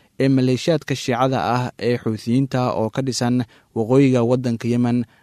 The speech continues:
Arrintan Suhayba waa ay ka hadleen, war-saxaafadeed ay soo saareenna waxay ku sheegeen in ay mar waliba ay barbar taagan yihiin cid kasta oo dagaal kula jirta ee maamulka Yuhuudda. Waxay sheegeen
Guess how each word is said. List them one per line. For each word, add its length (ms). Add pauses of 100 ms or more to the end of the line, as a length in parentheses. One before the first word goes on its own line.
(140)
Arrintan 360
Suhayba 300
waa 220
ay 80
ka 160
hadleen, 400 (320)
war-saxaafadeed 760 (120)
ay 160
soo 140
saareenna 440
waxay 260
ku 120
sheegeen 540 (340)
in 160
ay 160
mar 220
waliba 420
ay 120
barbar 360
taagan 340
yihiin 360 (260)
cid 160
kasta 400
oo 140
dagaal 340
kula 240
jirta 440 (340)
ee 120
maamulka 500
Yuhuudda. 580 (240)
Waxay 240
sheegeen 500